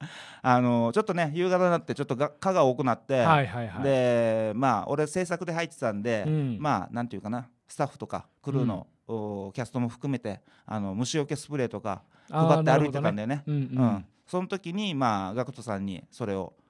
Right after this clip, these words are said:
Speaker 1: あのー、スプレーを、お、
Speaker 2: 渡した。
Speaker 1: 渡すというか、
Speaker 2: うん。
Speaker 1: どうですかっていうことで、お付きの人とかもね、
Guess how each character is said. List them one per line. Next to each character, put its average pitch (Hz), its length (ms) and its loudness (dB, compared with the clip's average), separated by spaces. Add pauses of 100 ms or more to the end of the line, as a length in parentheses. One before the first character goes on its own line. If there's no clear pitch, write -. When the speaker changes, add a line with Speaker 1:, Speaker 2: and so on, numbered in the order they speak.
(100)
Speaker 1:
あ 104 160 -4
の 90 720 -8
ー、 - 20 -14
ス - 100 -10
プ 165 80 -6
レ 113 200 0 (340)
ー - 40 -10
を、 95 300 -4 (400)
お、 107 180 -8
Speaker 2:
渡 151 180 0
し - 60 -2
た。 185 200 2
Speaker 1:
渡 143 220 2
す 285 160 -8
と 240 120 -4
い 165 80 4
う 117 60 0
か、 104 260 0 (140)
Speaker 2:
う 170 40 2
ん。 151 220 4
Speaker 1:
ど 170 200 4
う 170 40 -2
で 151 120 0
す 147 120 -12
か 190 120 0
っ 190 120 -6
て 151 80 -6
い 131 40 -6
う - 20 -8
こ 113 100 -6
と 110 120 -8
で、 107 120 -2
お 160 120 -2
付 - 180 -6
き - 20 0
の 247 80 0
人 233 140 -4
と 196 80 -6
か 127 100 -4
も 120 80 -2
ね、 127 220 -2